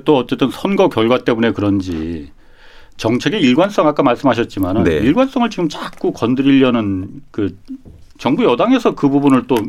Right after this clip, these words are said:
Speaker 1: 얘기를 나오거든요.
Speaker 2: 그렇죠. 그러니까 저도 그-, 그게 아까도 말씀드린 것처럼 사-, 상관관계와 인관관계를
Speaker 1: 예.
Speaker 2: 혼동하는 거예요.
Speaker 1: 예.
Speaker 2: 그래서 막 다주택자 세금 보유세 올리고 양도세 올렸어요.
Speaker 1: 예.
Speaker 2: 근데 올려도 올려-,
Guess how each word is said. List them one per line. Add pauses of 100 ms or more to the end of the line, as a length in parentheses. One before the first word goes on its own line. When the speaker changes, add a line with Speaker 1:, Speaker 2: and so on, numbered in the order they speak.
Speaker 1:
얘기를
나오거든요.
Speaker 2:
그렇죠. (420)
그러니까
저도
그-,
그게
아까도
말씀드린
것처럼
사-,
상관관계와
인관관계를 (100)
Speaker 1:
예.
Speaker 2:
혼동하는
거예요.
Speaker 1:
예. (360)
Speaker 2:
그래서 (100)
막
다주택자
세금
보유세
올리고
양도세
올렸어요.
Speaker 1:
예.
Speaker 2:
근데
올려도
올려-,